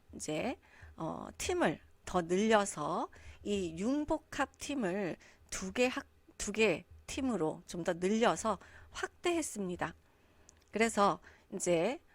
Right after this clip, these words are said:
어, 호텔 경영과, 항공운항과, 바리스타과, 아동미술과,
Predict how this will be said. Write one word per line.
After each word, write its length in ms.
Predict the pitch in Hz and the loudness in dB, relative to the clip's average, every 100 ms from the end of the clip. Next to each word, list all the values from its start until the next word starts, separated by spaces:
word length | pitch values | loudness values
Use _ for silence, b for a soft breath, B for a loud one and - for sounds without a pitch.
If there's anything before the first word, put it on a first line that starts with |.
| b | b
어, 280 | - 330 320 - | -4 -2 -4 -4
호텔 320 | 320 - 294 | -4 2 2
경영과, 640 | 220 175 180 190 - 170 | 2 0 0 -2 -2 -6
항공운항과, 1080 | 170 - 277 277 262 190 175 165 - - 175 - | -6 -6 -4 0 0 2 0 -2 -6 -8 -8 -4
바리스타과, 680 | 170 185 - - 185 - 165 | -4 -4 -6 -2 -2 -2 0
아동미술과, 800 | 180 214 214 175 - - 165 | 0 2 0 -2 -4 -2 -2